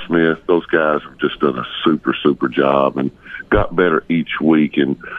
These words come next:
they believe in what we're doing. You know, last night at, at halftime, you know, they were coming to me and telling me what we could run. They said, "Coach, this is it, this is there, this is there," and, and that's maturity and, and how much they believe in the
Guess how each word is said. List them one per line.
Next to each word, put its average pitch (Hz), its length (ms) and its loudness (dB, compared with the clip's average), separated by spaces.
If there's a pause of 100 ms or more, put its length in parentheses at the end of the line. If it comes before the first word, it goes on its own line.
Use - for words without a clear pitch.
(180)
they 87 80 4
believe 85 420 4
in 82 60 -6
what 85 180 4
we're 76 140 2
doing. 71 300 2
You 69 80 2
know, 73 120 4
last 78 320 0
night 80 280 0
at, 64 260 0
at 64 80 0
halftime, 76 640 -2 (480)
you 80 80 0
know, 71 160 2
they 76 140 2
were 78 160 2
coming 76 300 0
to 71 80 -6
me 76 460 2 (180)
and 73 160 0
telling 73 280 2
me 85 160 4
what 73 220 2
we 65 100 2
could 67 160 0
run. 60 400 -2
They 65 180 0
said, 67 120 2
"Coach, 71 240 2
this 76 180 2
is 71 220 -2
it, - 160 2
this 76 200 2
is 73 100 -14
there, 71 240 2
this 73 100 0
is - 100 -12
there," 71 200 2
and, 69 160 -4 (400)
and 82 120 4
that's 87 160 0 (120)
maturity 73 720 2
and, 65 360 0
and 67 420 0
how 76 140 0
much 71 220 -2
they 73 100 2
believe 69 300 2
in 69 60 0
the 67 100 0